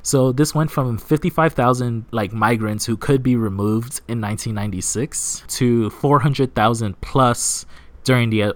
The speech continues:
Obama administration. So, you know, this goes into the idea of, like,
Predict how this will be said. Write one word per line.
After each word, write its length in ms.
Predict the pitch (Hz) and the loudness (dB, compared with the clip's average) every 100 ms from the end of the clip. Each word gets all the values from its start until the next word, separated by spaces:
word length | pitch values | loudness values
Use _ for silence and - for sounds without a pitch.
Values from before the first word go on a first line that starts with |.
| - | -2
Obama 280 | 113 110 107 101 | 2 4 2 0
administration. 760 | 98 95 - 104 98 - 95 95 - - - | -2 -4 -4 -2 -2 -4 -6 -6 -8 -8 4
So, 80 | 160 147 139 127 - 135 | 6 8 6 4 0 0
you 60 | 143 | 2
know, 100 | 139 | 2
this 420 | 123 147 - - - 123 | 4 2 0 -6 -8 2
goes 140 | 143 135 | 4 4
into 200 | 131 - 113 | 0 -2 0
the 80 | 110 104 113 | 0 0 0
idea 220 | 110 110 104 | 0 0 0
of, 40 | 101 98 | -2 -4
like, 140 | 92 | -4